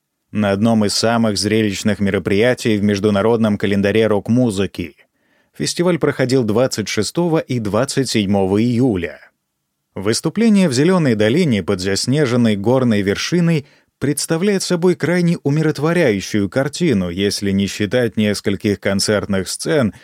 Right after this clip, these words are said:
и огромного количества групп со всего мира.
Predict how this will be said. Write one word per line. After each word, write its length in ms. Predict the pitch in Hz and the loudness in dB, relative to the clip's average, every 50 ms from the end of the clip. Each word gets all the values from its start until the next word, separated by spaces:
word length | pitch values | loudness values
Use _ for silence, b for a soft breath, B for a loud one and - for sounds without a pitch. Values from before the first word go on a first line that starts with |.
| B B | B B
и 80 | B 170 | B -2
огромного 640 | 170 170 165 156 170 175 160 143 135 120 113 113 | -2 0 0 2 2 2 2 2 2 2 2 0
количества 640 | 92 117 113 107 110 101 - - 98 - - 107 104 98 | 2 2 0 0 0 -2 -2 -4 -6 -4 -2 -2 -2 0
групп 300 | 92 113 127 117 - - | 0 0 0 0 -2 -2
со 160 | - 107 92 | -2 -2 -2
всего 320 | - - 107 98 104 110 | 0 -2 0 2 2 2
мира. 440 | 107 117 131 120 98 87 82 73 | 2 2 2 0 0 -2 -4 -8